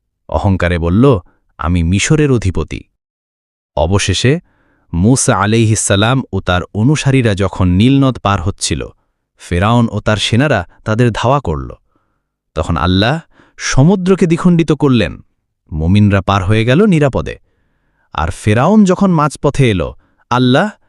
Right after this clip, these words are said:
সমুদ্রকে একত্রিত করে দিলেন। ফেরাউন ডুবে গেল। মৃত্যুর আগ মুহূর্তে বলল, "আমি মূসার রব ঈমান আনলাম।"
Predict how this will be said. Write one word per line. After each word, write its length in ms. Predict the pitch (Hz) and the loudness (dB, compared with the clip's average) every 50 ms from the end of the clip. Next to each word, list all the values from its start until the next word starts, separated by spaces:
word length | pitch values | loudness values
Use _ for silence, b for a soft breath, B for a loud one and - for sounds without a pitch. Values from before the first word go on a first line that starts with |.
| _ | _
সমুদ্রকে 720 | - - - - - 147 147 185 208 175 160 170 165 - | -16 -10 -6 -2 0 2 2 2 2 2 0 -2 -2 0
একত্রিত 440 | 139 131 - 185 175 - - 135 120 | -2 -2 0 -2 -2 -2 -2 -2 -2
করে 220 | 110 98 107 95 87 | -2 0 0 -2 -2
দিলেন। 380 | 80 78 67 62 60 - - _ _ _ _ _ _ _ _ _ _ _ _ _ | -2 -4 -6 -6 -10 -12 -16 _ _ _ _ _ _ _ _ _ _ _ _ _
ফেরাউন 560 | _ - - 85 78 90 107 123 120 104 90 78 | _ -8 -6 -2 -2 0 0 2 0 0 0 0
ডুবে 220 | 95 92 101 95 | 0 0 0 0
গেল। 220 | 87 78 69 62 - - _ _ _ _ _ _ _ _ _ _ _ _ - | -2 -2 -4 -8 -12 -16 _ _ _ _ _ _ _ _ _ _ _ _ -4
মৃত্যুর 460 | 90 92 151 190 _ - - 233 226 - - | -2 -2 -2 -2 _ 0 0 2 2 0 -2
আগ 260 | - - 180 196 196 | -2 -2 0 2 4
মুহূর্তে 400 | 214 208 185 190 185 - - 170 | 4 4 4 4 2 2 0 -2
বলল, 400 | 143 131 131 123 113 98 76 69 - b b b b b b b | 0 2 2 2 2 0 -2 -4 -8 b b b b b b b
"আমি 220 | b 143 151 165 160 | b 2 4 4 4
মূসার 360 | 151 151 151 - 170 156 143 | 4 2 2 2 0 0 2
রব 200 | 135 139 139 139 | 2 2 2 2
ঈমান 280 | 139 139 135 131 123 | 2 2 2 2 2
আনলাম।" 400 | 120 113 110 104 95 78 65 58 | 2 2 2 2 0 -2 -4 -8